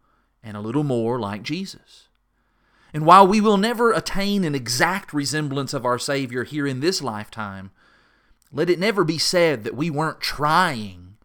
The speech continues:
to pattern our lives after Him. Ralph Alsman probably didn't want to look like John Dillinger.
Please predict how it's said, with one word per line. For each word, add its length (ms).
to 100
pattern 460
our 200
lives 420
after 300
Him. 500
Ralph 280
Alsman 420
probably 300
didn't 340
want 360
to 80
look 200
like 220
John 340
Dillinger. 480